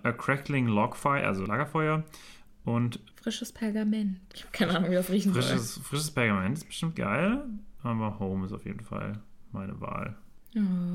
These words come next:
Speaker 1: So.
Speaker 2: Meine Frage ist, wenn du gestorben bist, was sollen die Leute tun, wenn sie deinen Namen hören? Also was wäre dir am liebsten? Entweder nach Geschichten über deine Abenteuer fragen,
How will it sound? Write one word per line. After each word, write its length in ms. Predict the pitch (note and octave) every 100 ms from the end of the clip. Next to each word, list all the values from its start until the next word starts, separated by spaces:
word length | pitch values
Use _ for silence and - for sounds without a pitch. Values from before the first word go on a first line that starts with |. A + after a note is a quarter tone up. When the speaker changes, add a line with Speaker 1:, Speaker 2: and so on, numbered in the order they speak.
| F3+ F3+ F3 F3 - - -
Speaker 1:
So. 340 | A2+ G2+ G2 F#2 - - -
Speaker 2:
Meine 320 | F#3+ F#3 G3+
Frage 380 | G#3+ A#3+ A#3 A#3
ist, 500 | - A#3+ A#3+ - -
wenn 220 | F#3+ G#3
du 80 | A#3
gestorben 560 | A#3+ - F#3+ F3 F#3 F3+
bist, 540 | G#3 B3 - - -
was 380 | F#3+ G#3 G#3 -
sollen 480 | - G3 G3+ G#3 G3+
die 100 | G3
Leute 840 | F#3 F#3 G3 G3 G3 G3 F#3+ F#3+ -
tun, 600 | - A3+ A#3 A3 A3 G#3+ -
wenn 140 | F#3 F#3+
sie 120 | F#3
deinen 240 | F3+ E3
Namen 280 | - D3+ D#3+
hören? 280 | E3 - -
Also 160 | F#3 F3+
was 160 | F3+
wäre 100 | F#3+
dir 120 | F3
am 80 | E3
liebsten? 560 | D#3+ - - - - F#3+ - - - - -
Entweder 960 | G3+ A3 G#3 A#3 G#3+ G#3+ G#3+ G#3 G3+ -
nach 280 | F#3 F3+ -
Geschichten 560 | F#3+ G#3+ G#3 - G3
über 220 | E3+ F3+
deine 320 | F3 E3+ F3 -
Abenteuer 580 | F3 G3 - G#3 G#3+
fragen, 460 | A3 A3+ A3 A#3